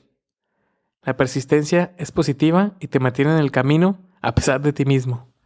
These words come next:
Algo que quieres cambiar, úsalo como un reto para crecer personalmente y ver en lo que te puedes convertir. Y es algo que es retador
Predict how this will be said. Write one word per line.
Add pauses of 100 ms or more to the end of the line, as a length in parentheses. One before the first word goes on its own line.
(480)
Algo
que
quieres
cambiar, (240)
úsalo
como
un
reto
para
crecer
personalmente (1040)
y
ver
en
lo
que
te
puedes
convertir. (1300)
Y
es
algo
que
es
retador